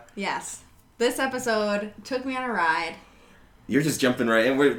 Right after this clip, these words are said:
Speaker 2: pleasantries
Speaker 1: I'm
Speaker 2: to,
Speaker 1: sorry,
Speaker 2: to the
Speaker 1: I'm
Speaker 2: side.
Speaker 1: sorry, I
Speaker 2: We're
Speaker 1: just
Speaker 2: just
Speaker 1: got
Speaker 2: gonna
Speaker 1: so,
Speaker 2: go right
Speaker 1: I'm so
Speaker 2: into it.
Speaker 1: excited about it.
Speaker 2: Are you?
Speaker 1: Mm-hmm.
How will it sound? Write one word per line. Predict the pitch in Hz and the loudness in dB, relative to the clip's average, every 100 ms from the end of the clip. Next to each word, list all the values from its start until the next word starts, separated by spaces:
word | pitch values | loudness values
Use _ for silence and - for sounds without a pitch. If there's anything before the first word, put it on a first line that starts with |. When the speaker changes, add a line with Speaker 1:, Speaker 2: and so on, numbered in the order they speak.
| 123 | -2
Speaker 2:
pleasantries | - 180 165 - 135 | 4 4 4 4 6
Speaker 1:
I'm | 285 | 6
Speaker 2:
to, | 339 | 6
Speaker 1:
sorry, | 392 - 311 | 10 12 12
Speaker 2:
to | |
the | 254 | 12
Speaker 1:
I'm | 262 | 10
Speaker 2:
side. | - | 10
Speaker 1:
sorry, | 392 359 | 10 10
I | 269 | 6
Speaker 2:
We're | |
Speaker 1:
just | 240 | 4
Speaker 2:
just | - | 2
Speaker 1:
got | 277 | 2
Speaker 2:
gonna | 320 | 4
Speaker 1:
so, | |
Speaker 2:
go | 240 | 4
right | 214 208 | 4 2
Speaker 1:
I'm | 247 | 0
so | 254 | 0
Speaker 2:
into | 233 | -2
it. | |
Speaker 1:
excited | - 226 254 | -2 -4 -2
about | 196 160 151 | -4 -4 -6
it. | 165 | -6
Speaker 2:
Are | 95 101 | -2 2
you? | 110 120 208 | 2 0 -2
Speaker 1:
Mm-hmm. | 220 214 | -4 -4